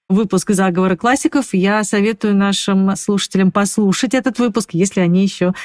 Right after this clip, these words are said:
этого не сделали. Но смотрите, помимо таких исторических анекдотов, один из которых мы сейчас услышали,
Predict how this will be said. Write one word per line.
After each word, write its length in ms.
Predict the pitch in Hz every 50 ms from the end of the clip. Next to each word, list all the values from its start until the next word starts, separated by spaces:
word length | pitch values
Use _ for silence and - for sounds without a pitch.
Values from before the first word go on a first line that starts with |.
| - - -
этого 420 | - 180 - 196 185 190 196 185 - -
не 180 | 185 190 202
сделали. 640 | 196 190 185 180 208 202 170 160 190 - 175 175 175 _ _ _ -
Но 160 | 226 233 262
смотрите, 380 | - - 302 285 277 240 175
помимо 380 | 190 - 214 220 247 269 254 233
таких 300 | 226 220 202 240 208 233
исторических 680 | 240 - - 247 247 247 208 190 - - - 196 - 214
анекдотов, 680 | 208 208 214 202 208 285 339 349 339 - 196 165 - -
один 360 | - 202 208 190 240 240 220
из 80 | 196 -
которых 340 | - 190 170 185 175 165 -
мы 100 | 180 175
сейчас 400 | 170 - - 190 175 170 - -
услышали, 640 | 190 - - 277 302 311 - - 262 233 214 208